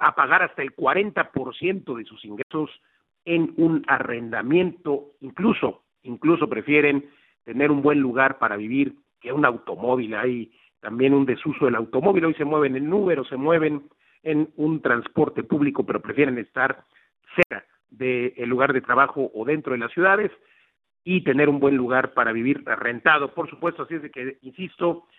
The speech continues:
seguiremos viendo el crecimiento del arrendamiento gracias a este empujón que le da, eh, o que le ha dado esta pandemia del covid. Y bueno, pues esperaremos a conocer las cifras de, eh, desempleo, que sin duda, pues podrían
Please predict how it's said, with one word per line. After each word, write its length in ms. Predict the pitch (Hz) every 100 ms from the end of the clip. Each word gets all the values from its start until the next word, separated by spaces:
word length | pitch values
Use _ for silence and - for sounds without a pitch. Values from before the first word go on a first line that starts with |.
| _ _
seguiremos 380 | 175 165 156 127
viendo 200 | 147 143
el 60 | 127
crecimiento 640 | 147 139 123 131 131 131
del 120 | 131
arrendamiento 680 | 120 123 117 120 123 113 113
gracias 420 | 135 143 - 98 143
a 60 |
este 180 | 123 -
empujón 400 | 117 113 - 123
que 140 | - 107
le 120 | 104
da, 320 | 120 123 - _ _ _ _ _
eh, 280 | 120 117 104
o 120 | 104
que 100 | -
le 80 | 139
ha 60 | 143
dado 200 | 131 131
esta 380 | 127 - 110
pandemia 500 | - 98 127 123 120
del 200 | 107 101
covid. 340 | - 185 175 180 _ _ _ _ -
Y 80 |
bueno, 160 | 226 196
pues 140 | 123
esperaremos 640 | 131 - 127 131 139 147 127
a 40 | 117
conocer 240 | 117 143
las 120 | 127
cifras 300 | 151 131 135 - _ _
de, 380 | 123 139 139 - _ -
eh, 220 | 123 117
desempleo, 680 | 113 - 120 110 160 165 151
que 120 | - 160
sin 220 | 139 127
duda, 360 | 147 143 135 - _ _ _
pues 160 | 113 107 -
podrían 580 | 123 170 208 175 139